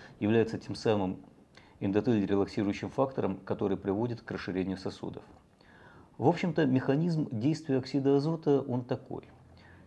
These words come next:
Это молекула Н О. Она активирует фермент гуанилоциклазу. Вот, а, Г Т Ф, гуанин трифосфат, гуанозин трифосфат. Вот эти три,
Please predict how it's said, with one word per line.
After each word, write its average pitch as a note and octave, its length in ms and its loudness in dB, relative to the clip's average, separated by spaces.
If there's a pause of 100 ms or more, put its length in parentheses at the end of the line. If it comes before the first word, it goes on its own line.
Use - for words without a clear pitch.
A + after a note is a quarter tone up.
(220)
Это D#3 140 -2
молекула G2 680 0
Н A#2+ 220 -2
О. G2 220 -6 (960)
Она D#3+ 260 2
активирует C#3+ 640 0
фермент A2+ 380 0
гуанилоциклазу. G2+ 920 -2 (1080)
Вот, A3 280 2
а, G#2 460 0 (560)
Г A#2 160 0
Т G2 280 2
Ф, A2 60 -6 (1300)
гуанин A#2+ 600 4 (560)
трифосфат, G#2 580 -2
гуанозин G#2 420 0
трифосфат. - 640 -8 (300)
Вот - 120 -2
эти - 140 -8
три, G#2+ 320 -10